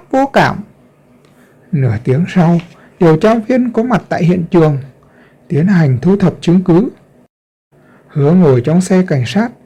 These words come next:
tay ấp gò má thâm tím, vừa uống trà nóng vừa thuật lại sự việc cho người ghi biên bản.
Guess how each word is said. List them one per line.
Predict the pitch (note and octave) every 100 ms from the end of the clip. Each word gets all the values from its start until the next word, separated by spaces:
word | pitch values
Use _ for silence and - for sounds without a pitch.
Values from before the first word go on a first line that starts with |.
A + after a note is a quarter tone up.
| _ _ _ _ _
tay | C3 C#3
ấp | C#3 G#3 G#3
gò | E3+ C#3
má | C3 C3 G#3+
thâm | A3+ A#3+
tím, | A#3+ G#3 G#3+ E4+ - _ _ _ _
vừa | F3 F3+
uống | E3+ G3+ D4
trà | G3+ E3+
nóng | D#3+ G3+ D4
vừa | A#3+
thuật | - - F#3+ G3+
lại | G3+ F#3
sự | -
việc | G3+ F3 E3
cho | -
người | C4 G#3+ E3
ghi | D#3+ B3
biên | G#3+ C4+ B3
bản. | F3+ C3